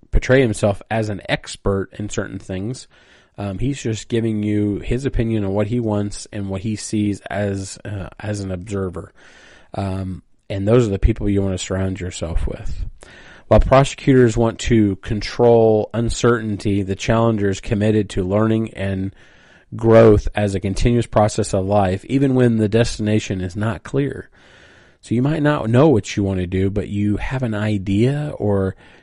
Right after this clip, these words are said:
you just wanna do good. Um,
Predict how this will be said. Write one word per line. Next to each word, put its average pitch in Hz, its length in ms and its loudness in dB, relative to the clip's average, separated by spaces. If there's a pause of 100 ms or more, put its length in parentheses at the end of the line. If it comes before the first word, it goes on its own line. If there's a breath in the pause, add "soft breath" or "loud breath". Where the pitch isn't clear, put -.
you 107 100 -6
just 117 180 -4
wanna 110 200 2
do 104 280 2
good. 117 540 4 (400 soft breath)
Um, 95 680 -4